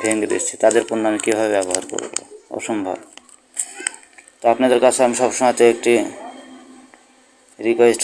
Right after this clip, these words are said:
করব, আপনারা সবসময় পণ্য কেনার সময় তো আপনারা খেয়াল করবেন যেন মুসলিমদের পণ্যটাই আমরা কিনি। আর যদি ভুলক্রমে কিনে থাকেন তো অবশ্যই সেটা ফেলে দেবেন আর্থিকভাবে,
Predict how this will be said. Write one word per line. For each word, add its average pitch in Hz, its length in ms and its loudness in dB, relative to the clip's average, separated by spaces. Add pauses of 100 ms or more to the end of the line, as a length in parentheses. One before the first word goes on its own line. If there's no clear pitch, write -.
করব, 107 240 0
আপনারা 117 300 2
সবসময় 117 540 -2 (400)
পণ্য 113 260 0
কেনার 113 340 -2
সময় 110 180 -6
তো - 120 -6
আপনারা 110 300 0 (140)
খেয়াল 113 220 -2
করবেন 107 360 -2 (2000)
যেন 110 260 -4
মুসলিমদের 117 540 -2
পণ্যটাই 110 440 0
আমরা 107 160 -2
কিনি। 98 260 -10 (480)
আর - 240 -4
যদি 110 240 0
ভুলক্রমে 117 500 -2
কিনে 107 200 -4
থাকেন 104 320 -8
তো 104 100 -6
অবশ্যই 107 300 -4
সেটা 110 260 -6 (340)
ফেলে 113 200 -4
দেবেন 104 200 -6
আর্থিকভাবে, 98 540 -8